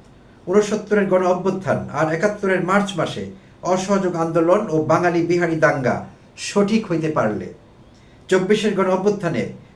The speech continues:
meticulous ডিজাইন হইলে সমস্যা কোথায়? দুনিয়ার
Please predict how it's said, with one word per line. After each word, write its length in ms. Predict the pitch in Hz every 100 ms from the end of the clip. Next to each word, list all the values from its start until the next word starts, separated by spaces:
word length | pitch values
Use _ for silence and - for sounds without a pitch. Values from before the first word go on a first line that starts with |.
| 151
meticulous 460 | 170 196 190 185
ডিজাইন 500 | 160 151 151 180 196
হইলে 240 | 170 151 123
সমস্যা 300 | 185 208 135
কোথায়? 300 | 110 95 - - - - - - - - - - - - - - - - - - - - - - - - - - 123
দুনিয়ার 360 | 160 202 214